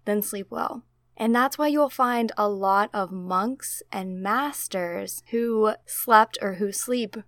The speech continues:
only a couple hours a night and spend the rest of the time meditating. Now, I'm not saying that we are going to necessarily get to that state,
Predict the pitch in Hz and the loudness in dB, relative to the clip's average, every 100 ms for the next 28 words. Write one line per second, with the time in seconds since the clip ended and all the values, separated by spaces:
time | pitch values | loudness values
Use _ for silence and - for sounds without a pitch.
0 | _ 220 240 240 214 - 208 233 247 202 | _ 0 4 4 2 0 0 0 2 4
1 | 202 202 190 165 160 240 - - - 214 | 2 -2 -6 -8 -6 -6 -6 -10 -6 -4
2 | 240 233 214 185 175 - 208 226 - 180 | 0 0 0 -2 -4 -6 -8 -8 -6 -8
3 | 170 165 170 175 175 220 240 _ _ _ | -6 -6 -6 -6 -8 -10 -14 _ _ _
4 | _ _ _ - 196 202 - - 196 185 | _ _ _ -6 0 2 2 0 0 0
5 | 180 - 175 185 196 - 208 196 170 170 | -2 -4 -6 -4 -2 0 0 2 0 0
6 | 196 165 196 - 185 180 175 175 - 170 | -2 -2 -2 -2 0 0 -2 -4 -6 -4
7 | - - - - - - | -4 -4 -8 -8 -10 -16